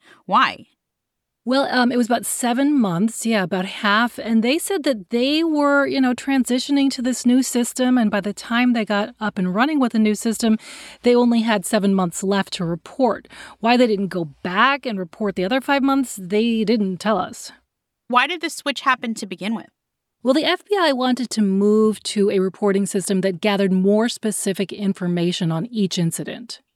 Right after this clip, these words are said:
Speaker 2: And what we found by reporting this out in so many different areas where Axios local reporters are working is that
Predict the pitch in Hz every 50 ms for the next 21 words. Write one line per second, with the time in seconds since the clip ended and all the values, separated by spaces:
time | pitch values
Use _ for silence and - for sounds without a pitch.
0 | _ - 247 220 285 - 403 440 - - 302 254 240 247 262 220 190 - 190 185
1 | 185 190 185 180 180 - - - 220 214 214 208 190 180 - - 214 196 196 -
2 | 185 175 - - - - 240 226 226 233 226 220 208 208 196 - 196 185 190 190
3 | 196 208 202 185 175 170 170 165 175 175 175 170 - - - 185 180 170 - 185
4 | 175 185 180 - 190 180 170 - - - 202 196 180 185 170 - 165 156 165 202
5 | 233 226 - 180 175 170 - - - - - - - 247 202 254 247